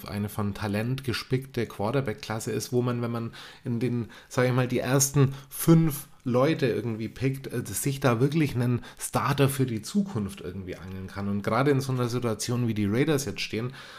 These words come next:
äh, mit Aiden O'Connell, äh, der ja auch in jedem Fall bleiben wird nächstes Jahr, äh, gemessen an seinen Leistungen muss man dann eben, äh, dieses Teilnehmerfeld einschränken, muss gucken, okay, so müssen wir da hoch rein oder, äh, holen wir da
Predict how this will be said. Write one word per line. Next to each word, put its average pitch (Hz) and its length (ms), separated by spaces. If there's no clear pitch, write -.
äh, 104 100
mit 107 200
Aiden 113 300
O'Connell, 120 560
äh, 113 440
der 110 160
ja 101 200
auch 110 240
in 113 180
jedem 107 260
Fall 104 220
bleiben 113 540
wird 90 180
nächstes 98 520
Jahr, 113 240
äh, 110 240
gemessen 123 380
an 127 100
seinen 113 260
Leistungen 135 420
muss 139 160
man 143 140
dann 120 100
eben, 127 280
äh, 117 120
dieses 131 580
Teilnehmerfeld 120 720
einschränken, 139 400
muss 170 200
gucken, 196 360
okay, 139 340
so 117 160
müssen 165 340
wir 151 100
da 117 280
hoch 185 380
rein 165 360
oder, 135 440
äh, 117 60
holen 131 400
wir 120 80
da 113 240